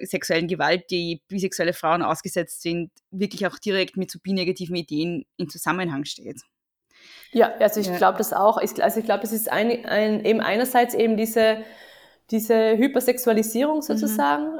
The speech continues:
Speaker 2: wo es dann so ja, ich hab da eh Anrecht drauf und so, du,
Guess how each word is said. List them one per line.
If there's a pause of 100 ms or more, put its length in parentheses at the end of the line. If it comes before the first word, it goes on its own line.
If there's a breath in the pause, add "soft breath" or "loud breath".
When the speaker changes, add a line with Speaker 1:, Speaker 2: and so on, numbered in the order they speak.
(100)
Speaker 2:
wo
es
dann
so (560)
ja,
ich
hab
da
eh
Anrecht
drauf
und
so,
du,